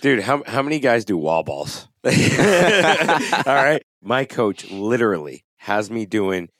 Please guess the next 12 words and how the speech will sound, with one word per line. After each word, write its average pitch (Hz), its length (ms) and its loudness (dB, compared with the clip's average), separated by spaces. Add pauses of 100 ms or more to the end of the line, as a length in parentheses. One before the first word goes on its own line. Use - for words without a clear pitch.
I, 123 200 0
I 117 100 -2
probably 131 320 0
do 117 140 -4
wall 90 220 2
balls 80 340 -4
two 101 200 -4
or 87 80 -2
three 78 200 -8
times 76 320 -10
a 71 60 -10
week. 65 440 -14